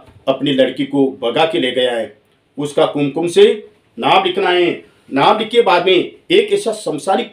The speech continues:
पुतला लेना है और इसके यहाँ रख के इसके ऊपर भी लड़के का नाम लिखना है कुमकुम से। लड़के का नाम लिखने के बाद में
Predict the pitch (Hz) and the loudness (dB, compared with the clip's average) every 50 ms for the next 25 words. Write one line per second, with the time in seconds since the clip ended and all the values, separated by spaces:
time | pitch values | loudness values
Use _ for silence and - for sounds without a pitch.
0 | _ - 151 147 143 - 208 254 - 151 131 113 - - - - _ _ _ _ | _ -6 -6 -6 -2 0 2 2 2 2 0 -2 -6 -10 -12 -16 _ _ _ _
1 | _ _ _ _ _ _ _ _ 151 190 208 208 196 185 - - 208 214 208 - | _ _ _ _ _ _ _ _ 2 2 2 2 -2 -8 -8 -4 -2 -2 -2 0
2 | - 269 143 170 226 - 175 156 - - 156 180 208 - - - - _ _ 208 | 0 2 4 4 4 4 4 2 0 2 4 4 4 4 0 -8 -18 _ _ -6
3 | 226 - - 294 285 226 - - 175 160 147 196 240 262 - 139 143 143 135 - | -6 -4 0 2 2 2 4 4 2 2 2 0 -2 -4 0 2 2 2 2 2
4 | 185 185 - - 160 247 277 262 - - _ _ _ _ - 135 170 208 202 180 | 2 2 4 4 2 2 2 0 -4 -12 _ _ _ _ -2 2 2 2 2 2
5 | 170 - 160 143 127 - - - - _ _ _ _ _ _ _ _ _ _ _ | -2 -2 -4 -6 -6 -6 -12 -18 -20 _ _ _ _ _ _ _ _ _ _ _
6 | _ _ _ _ _ _ _ _ _ _ _ _ _ _ _ _ _ _ _ _ | _ _ _ _ _ _ _ _ _ _ _ _ _ _ _ _ _ _ _ _
7 | _ _ _ _ - - - 160 165 160 156 - 180 175 170 - 147 135 107 - | _ _ _ _ -20 -10 -4 -2 0 0 2 2 2 2 2 0 -2 -4 -4 -4
8 | - _ _ _ _ _ _ _ _ _ _ _ _ _ _ _ _ _ _ _ | -12 _ _ _ _ _ _ _ _ _ _ _ _ _ _ _ _ _ _ _
9 | _ _ _ _ _ _ _ _ _ _ _ - 143 151 147 - 214 233 - 262 | _ _ _ _ _ _ _ _ _ _ _ 0 0 0 2 2 0 2 4 4
10 | 254 254 147 160 180 202 214 214 254 262 240 202 - - 170 143 139 131 139 165 | 2 4 4 2 0 0 -2 -4 -4 -4 -2 -2 -4 -2 -2 -2 -2 -2 -2 -2
11 | 220 254 | -4 -4